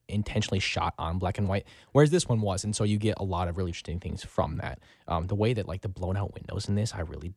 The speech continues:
I really love that, and the way that, like, white plays a role f-, in windows in black and white always just is really great to me.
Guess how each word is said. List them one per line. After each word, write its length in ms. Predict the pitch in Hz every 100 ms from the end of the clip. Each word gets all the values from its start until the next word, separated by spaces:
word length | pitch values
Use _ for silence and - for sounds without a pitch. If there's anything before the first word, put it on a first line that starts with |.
| -
I 80 | 90
really 200 | 87 85
love 300 | 85 85 87
that, 300 | 87 85 -
and 200 | 87 82
the 80 | -
way 140 | -
that, 140 | 85 - -
like, 240 | - - 92 92
white 380 | 85 82 82 - _ _ _ _
plays 200 | - 92
a 60 | 98
role 240 | 87 85
f-, 200 | 92 - -
in 260 | 104 101
windows 360 | 92 95 104 104
in 80 | 104
black 200 | 104 107
and 80 | 104
white 140 | 98
always 260 | - 82 85
just 180 | -
is 140 | 95 90
really 100 | 71
great 200 | - -
to 80 |
me. 120 | -